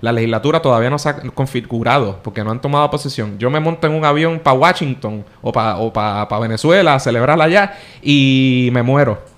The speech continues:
Pues, pues en ese escenario es el que contempla, entre otros asuntos, esa, esa otra disposición. Y, por supuesto, está la, la, el asunto constitucional y la prudencia política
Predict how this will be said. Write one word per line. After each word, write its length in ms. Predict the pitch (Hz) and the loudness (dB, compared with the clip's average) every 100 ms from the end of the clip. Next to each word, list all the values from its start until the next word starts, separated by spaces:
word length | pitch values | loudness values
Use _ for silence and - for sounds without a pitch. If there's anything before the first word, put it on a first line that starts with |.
| - - _ _ _ | -20 -20 _ _ _
Pues, 220 | 139 135 - - | 4 4 0 -4
pues 180 | 131 123 - - _ - | 0 0 -2 -20 _ -6
en 220 | 127 151 | -2 0
ese 200 | 156 196 | 2 2
escenario 380 | 220 226 226 214 | 2 4 4 4
es 60 | 175 | 4
el 100 | 175 | 2
que 100 | 180 | -2
contempla, 500 | 175 151 180 190 135 | -2 2 2 4 2
entre 220 | 123 120 | 2 0
otros 180 | 135 165 | 0 0
asuntos, 420 | 156 185 196 139 | 2 0 0 0
esa, 260 | 117 - 147 | -2 0 0
esa 200 | 117 156 | 0 2
otra 220 | 147 131 | 4 4
disposición. 520 | 135 139 135 127 101 98 - - - - - - | 0 0 -6 -6 -6 -8 -16 -20 -20 -20 -20 -8
Y, 300 | 139 156 147 | -4 0 0
por 200 | 139 135 | 0 -2
supuesto, 320 | 131 123 160 208 | -2 0 0 0
está 180 | 156 | 2
la, 180 | 165 202 143 | 2 2 2
la, 500 | 127 120 113 107 98 | 2 2 2 -2 -2
el 100 | 113 | -4
asunto 340 | 117 127 127 | -2 -2 -2
constitucional 540 | 175 175 175 160 175 190 | 0 0 -2 0 0 0
y 100 | 190 | 2
la 160 | 196 180 | 2 2
prudencia 540 | 170 151 170 185 220 | 2 2 2 0 0
política 720 | 214 170 170 226 139 - 101 | 4 4 2 0 -4 -8 -12